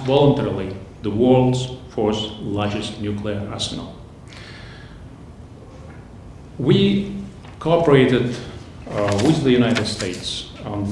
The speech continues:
uh, on this issue very closely, and, uh, Kazakhstan is considered to be the successful country which, uh, uh, worked on non-Luger program. Today we,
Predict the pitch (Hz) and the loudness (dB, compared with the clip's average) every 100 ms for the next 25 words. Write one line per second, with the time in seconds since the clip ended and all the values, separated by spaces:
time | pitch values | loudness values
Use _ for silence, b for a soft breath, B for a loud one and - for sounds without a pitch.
0 | - 104 98 98 - - 110 107 123 123 | -6 -8 -6 -6 -8 -4 -2 2 2 2
1 | - - 117 104 110 107 107 104 101 98 | -2 -2 -2 0 -2 2 4 4 2 -4
2 | - 143 135 - 120 101 101 104 104 104 | -4 4 4 4 0 -2 -2 -4 -6 -6
3 | - 104 104 - 180 - 151 123 - 113 | -6 -4 -4 0 0 2 2 2 2 -4
4 | 104 123 113 - 104 104 107 104 104 104 | -4 -2 -2 -4 -4 -4 -2 -2 -2 -4
5 | - - - - - 143 143 127 110 120 | -10 -6 -4 -2 2 2 2 0 -2 2
6 | 110 104 104 98 92 - - - 104 98 | 2 2 2 2 0 -2 -8 -8 -8 -6
7 | 98 95 95 - B B B B B B | -4 -6 -8 -14 B B B B B B
8 | - - 98 95 95 127 127 127 113 104 | -18 -12 -6 -4 2 2 2 -2 -4 -2
9 | 101 101 - 117 113 113 110 104 104 101 | -2 -4 -2 0 0 -2 0 0 0 -2
10 | 92 85 - - - - - - B B | -2 -4 -6 -10 -14 -18 -18 -18 B B
11 | B B B B - 131 147 143 123 113 | B B B B -6 4 6 8 8 8
12 | 113 113 113 | 6 4 2